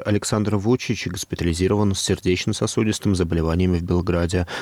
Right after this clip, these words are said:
Накануне вечером он был доставлен в военно-медицинскую академию, сообщает его официальный сайт. Диз-, диагноз и прогноз врачей не уточняются. Советник президента по связям со сми Сузанна Васильевич сообщила государственному агентству «Танюк», что его состояние стабильно.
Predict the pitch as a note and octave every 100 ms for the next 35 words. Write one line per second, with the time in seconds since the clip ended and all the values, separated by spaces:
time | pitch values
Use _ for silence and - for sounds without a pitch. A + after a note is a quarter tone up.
0 | - D3 - G#2+ F#2+ E2+ F#2 - F2 D2+
1 | D#2 D#2+ E2 E2+ - F#2+ F2 F2+ E2+ F2+
2 | F2+ F2+ F2+ F2+ - G2+ - F#2+ F#2 G2
3 | G#2+ A2+ F#2 - F2+ - - E2 - F2
4 | E2+ F2 - F2+ F#2 F#2 G2 F#2+ - -
5 | - - - C3 C#3+ C3+ A2+ B2 F2+ G#2
6 | A#2 F#2 F2+ E2+ E2+ E2+ F#2 F2+ - G2+
7 | F2 D#2+ E2+ E2 E2 E2 F2 - F2+ E2+
8 | F2 - - F2+ - - - C3+ A2 G2
9 | F2+ F#2+ F2+ G2 G2+ G2+ - F#2 F#2+ F#2
10 | F#2 - F#2 - G2 A#2+ G2+ E2 D#2+ E2
11 | F2 - G2 G2+ A2+ - - C#3+ - -
12 | G2+ G2+ G2+ - F2+ F2 - F2 E2+ E2+
13 | F2+ - G2+ F#2+ G2 G#2 A#2 - A#2+ -
14 | E3 C3 C3 B2+ - G2+ E2 E2 F2 -
15 | F#2 E2+ E2 D#2+ E2